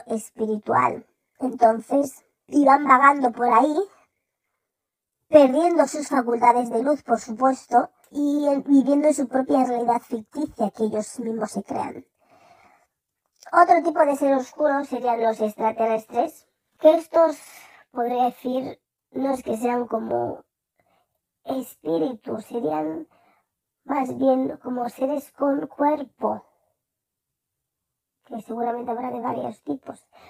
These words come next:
pero son más con un tipo de cuerpo, lo único que se proyectan en... se proyectan de una manera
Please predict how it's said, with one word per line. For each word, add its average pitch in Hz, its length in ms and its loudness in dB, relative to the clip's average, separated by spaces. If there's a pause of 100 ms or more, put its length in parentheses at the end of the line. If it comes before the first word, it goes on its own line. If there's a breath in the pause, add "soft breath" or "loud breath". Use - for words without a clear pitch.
(140)
pero 233 160 -6
son 285 280 -8
más 285 220 -6 (440 soft breath)
con 247 180 -6
un 247 100 -2
tipo 254 200 -2
de 254 160 -4
cuerpo, 277 600 -4
lo 240 140 -6
único 254 240 -2
que 254 100 -8
se 226 140 -12
proyectan 254 720 -6
en... 233 640 -8 (800 soft breath)
se 262 160 -4
proyectan 294 640 4
de 294 140 6
una 294 220 4
manera 262 800 0